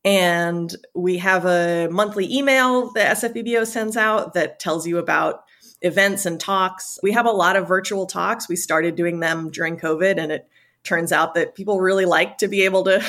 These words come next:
<laughs> listen to a talk while they eat dinner instead of having to go somewhere. Yeah, I do recommend those. There's a big range of everything from someone walking you through her garden and talking about the birds she sees to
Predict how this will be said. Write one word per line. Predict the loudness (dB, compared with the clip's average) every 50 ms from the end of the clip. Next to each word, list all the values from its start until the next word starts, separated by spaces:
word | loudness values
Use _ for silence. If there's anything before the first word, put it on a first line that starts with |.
| -6 -4
<laughs> |
listen | 0 0 0 2 0 0 0
to | 0 0
a |
talk | 0 0 2 2 2 2 0 -2 -8
while | -4 -2 -2 0 0
they | 0 -2
eat | -2 -4 -4
dinner | -6 -4 -2 0 2 2
instead | 0 -2 -4 -8 -8 -8 -6
of | -6 -6
having | -6 -6 -6 -8
to | -10 -8
go | -8 -6 -6
somewhere. | -6 -8 -8 -6 -4 -4 -4 -4 -2
Yeah, | 0 2 2 2
I | 2
do | 2 2 2
recommend | 2 2 0 -2 -4 -4 -2 -2
those. | -2 -2 -2 -2
There's | -4 -6 -6 -6
a | -6
big | -6 -2 0 0 0 0 -4 -10 -16 -10
range | -4 -2 0 0 0 0 0 -2 -2 -2 -4
of | -4 -4 -6 -8 -16 -20 _ -20 -14 -4 0
everything | 2 2 4 2 2 2 2 0 0
from | 0 -2 -2 -2 -4 -6 -10 -10 _ -8
someone | -4 -2 0 0 0 0 -2 -2 -4 -8 -10 -6
walking | -2 0 0 0 0 -2 -2
you | -2 -2
through | -2 0 0
her | 0 0
garden | 2 2 2 2 2 2 0 -2
and | -4 -4
talking | -4 -4 -4 -4 -4 -4
about | -4 -4 -4 -4
the | -4
birds | 0 0 0 0 0 -4
she | -6 -6 -6
sees | -4 -4 -2 -2 -2 -4 -4 -4
to | -2 0 0 0 -2 -4